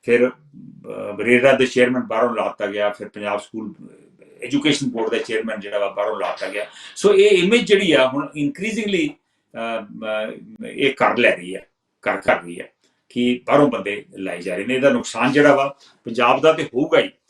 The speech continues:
ਪਰ ਇਹਦਾ ਸਭ ਤੋਂ ਪਹਿਲਾਂ ਨੁਕਸਾਨ ਜਿਹੜਾ ਵਾ ਆਮ ਆਦਮੀ ਪਾਰਟੀ ਦੇ ਉੱਪਰ ਹੋਊਗਾ, ਪੰਜਾਬ ਦੇ ਆਮ ਆਦਮੀ ਪਾਰਟੀ ਦੇ ਕਾਡਰ, ਵਾਲੰਟੀਅਰਸ ਦੇ ਉੱਪਰ, ਅਹ, ਹੋਵੇਗਾ।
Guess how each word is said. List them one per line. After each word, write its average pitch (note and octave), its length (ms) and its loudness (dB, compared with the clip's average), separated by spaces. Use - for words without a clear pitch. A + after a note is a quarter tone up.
ਪਰ C#3+ 120 0
ਇਹਦਾ D3+ 180 -2
ਸਭ F3 240 -6
ਤੋਂ G3 200 -2
ਪਹਿਲਾਂ D3+ 260 0
ਨੁਕਸਾਨ A2 360 -8
ਜਿਹੜਾ G#2+ 220 -6
ਵਾ G#2+ 240 -10
ਆਮ G#2 180 -12
ਆਦਮੀ G2+ 360 -8
ਪਾਰਟੀ A#2 300 -6
ਦੇ C3 100 0
ਉੱਪਰ C3 180 -6
ਹੋਊਗਾ, A2+ 400 -10
ਪੰਜਾਬ G2+ 400 -2
ਦੇ A2+ 180 0
ਆਮ A2 220 -2
ਆਦਮੀ G#2+ 240 -2
ਪਾਰਟੀ G2+ 280 -2
ਦੇ G2 120 -2
ਕਾਡਰ, G#2+ 440 -2
ਵਾਲੰਟੀਅਰਸ G#2+ 540 -2
ਦੇ B2 80 2
ਉੱਪਰ, A#2 400 0
ਅਹ, G#2 420 -8
ਹੋਵੇਗਾ। A#2 500 -2